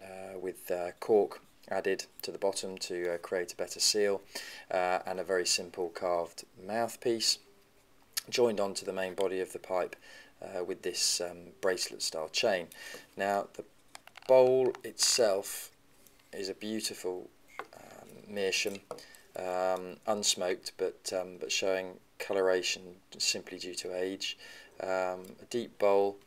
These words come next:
uh, a beautiful, um, a beautiful carving, um, shaped to look like, um, an acorn with the smooth, uh, the smooth top, uh, the carved base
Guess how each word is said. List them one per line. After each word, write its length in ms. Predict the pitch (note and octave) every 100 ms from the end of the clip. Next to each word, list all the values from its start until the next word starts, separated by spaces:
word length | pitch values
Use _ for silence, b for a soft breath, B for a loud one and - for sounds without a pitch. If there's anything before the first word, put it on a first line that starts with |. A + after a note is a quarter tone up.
| B B B -
uh, 280 | F2+ F#2 F#2 - _ -
a 100 | F#2 D2+ -
beautiful, 540 | A2 A#2 - - F2+ - - -
um, 680 | G1+ G1+ G1+ - - - -
a 40 | -
beautiful 460 | - A2 - F#2
carving, 540 | F2 G2 F2+ F2+ F#2 F#2 B B B -
um, 420 | G1+ - G1+ - - - _ _ _ - - - - - - - -
shaped 500 | - - A2+ - -
to 100 | -
look 220 | G2+ G#2 -
like, 380 | G2+ G2 F#2 -
um, 440 | F#2 F2+ F2+ F#2+ F#2 G2 - - -
an 120 | F#2+
acorn 480 | G#2+ A2+ - A#2+ A2+ - -
with 120 | -
the 120 | - G2
smooth, 520 | - - G#2+ G2+ F#2 - -
uh, 200 | - -
the 60 | -
smooth 280 | - F#2+ -
top, 300 | A#2 G#2 - B B B B -
uh, 260 | G1+ G1+ G1+
the 80 | -
carved 560 | - G2+ F#2 F2+ - -
base 460 | - G2 F#2+ - -